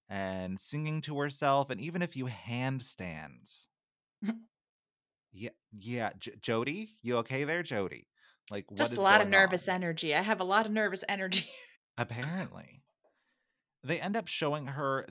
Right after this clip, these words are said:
Speaker 1: the pictures they have, and she's still saying she wasn't there, by the way.
Speaker 2: Okay.
Speaker 1: Yeah.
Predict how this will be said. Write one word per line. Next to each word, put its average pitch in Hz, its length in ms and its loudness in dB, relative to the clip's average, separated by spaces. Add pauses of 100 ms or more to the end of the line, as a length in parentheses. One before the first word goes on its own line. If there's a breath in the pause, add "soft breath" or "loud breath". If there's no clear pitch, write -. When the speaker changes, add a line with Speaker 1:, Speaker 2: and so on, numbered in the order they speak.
Speaker 1:
the 104 100 2
pictures 131 720 -6
they 127 160 -4
have, 123 520 -2
and 113 220 -4
she's 180 300 -6
still 151 260 -2
saying 107 340 -2
she - 120 -10
wasn't 92 360 -2
there, 76 360 -6 (140)
by 90 120 -6
the - 100 -14
way. - 240 -14 (840)
Speaker 2:
Okay. 143 320 -8
Speaker 1:
Yeah. - 160 -4